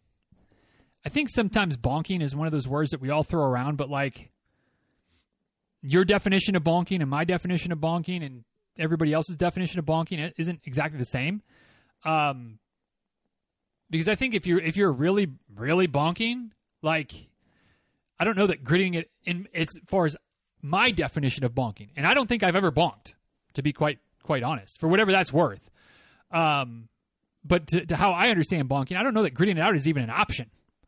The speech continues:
Like, you can be struggling and you can be running out of fuel or, or things like that. Um, but, like, I don't know. To, in my mind, bonking is like,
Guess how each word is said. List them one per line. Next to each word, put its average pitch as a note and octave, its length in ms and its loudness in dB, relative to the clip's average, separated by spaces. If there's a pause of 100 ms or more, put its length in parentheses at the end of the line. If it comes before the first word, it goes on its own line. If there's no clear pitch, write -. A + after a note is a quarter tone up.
(100)
Like, D#3+ 360 -2 (500)
you F3 160 4
can G#3+ 80 4
be F#3 80 4
struggling F3 640 2
and D#3 140 -2
you F3+ 80 2
can F3+ 100 -2
be E3 300 2 (200)
running F3 220 2
out F3 140 2
of - 80 -2
fuel G3 360 4
or, D#3 140 2
or C#3 180 0
things E3 240 -2
like C3+ 180 -4
that. F#3+ 240 0 (600)
Um, A#2+ 460 -6
but, D3 160 -2 (160)
like, C#3 240 -6 (840)
I C#3+ 80 -4
don't D3+ 80 0
know. G2+ 220 -4
To, E3+ 240 0
in E3 140 -2
my B3 180 4
mind, F3+ 320 0
bonking E3+ 400 2
is C#3+ 160 -2
like, C3 340 -2